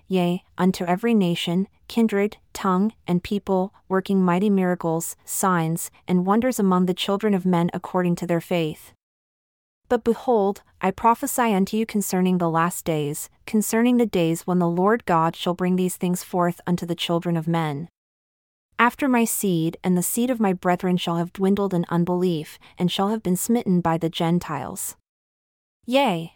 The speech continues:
after the Lord God shall have camped against them round about, and shall have laid siege against them with a mount, and raised forts against them, and after they shall have been brought down low in the dust, even that they are not, yet the words of the righteous shall be written,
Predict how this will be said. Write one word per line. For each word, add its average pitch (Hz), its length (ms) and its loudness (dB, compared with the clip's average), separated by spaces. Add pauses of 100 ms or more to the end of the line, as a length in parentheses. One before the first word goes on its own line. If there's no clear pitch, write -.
(140)
after 202 300 -2
the 190 140 0
Lord 208 320 2
God 165 320 2
shall 180 200 -4
have 175 120 -2
camped 190 320 -2
against 185 380 -2
them 185 180 2
round 190 180 2
about, 160 460 -2 (160)
and 175 100 0
shall 196 200 0
have 196 120 -2
laid 196 240 0
siege 196 300 -2
against 180 380 -2
them 175 180 0
with 175 100 -2
a 185 60 0
mount, 180 500 0 (160)
and 175 200 0
raised 190 260 0
forts 202 320 -2
against 185 400 -2
them, 156 300 -4 (100)
and 180 160 -2
after 208 320 -2
they 208 140 0
shall 190 180 -2
have 190 140 -2
been 180 160 0
brought 180 260 0
down 185 300 2
low 185 260 2
in 185 80 0
the 185 80 2
dust, 175 640 -2
even 247 300 0
that 233 100 2
they 180 140 2
are 180 80 2
not, 180 440 0 (160)
yet 202 160 -2
the 202 120 0
words 214 320 2
of 233 80 -6
the 208 100 0
righteous 185 400 0
shall 180 180 -2
be 180 140 0
written, 170 400 -4